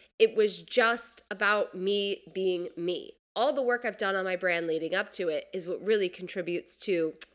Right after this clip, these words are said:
the chef's kiss of the whole experience. Which leads me to the last piece.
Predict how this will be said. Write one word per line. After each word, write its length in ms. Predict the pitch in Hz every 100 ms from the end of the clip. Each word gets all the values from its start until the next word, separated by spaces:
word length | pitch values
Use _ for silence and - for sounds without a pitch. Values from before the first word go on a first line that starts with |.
| _
the 100 | 196
chef's 360 | 185 202 160 -
kiss 380 | - 143 - - - _ -
of 180 | 196 160
the 100 | 175
whole 200 | 156 143
experience. 800 | 156 - 170 139 104 - - - _ _ - -
Which 160 | - 254
leads 240 | 262 262
me 100 | 269 254
to 120 | 220
the 100 | 202
last 380 | 190 190 190 -
piece. 380 | 185 - -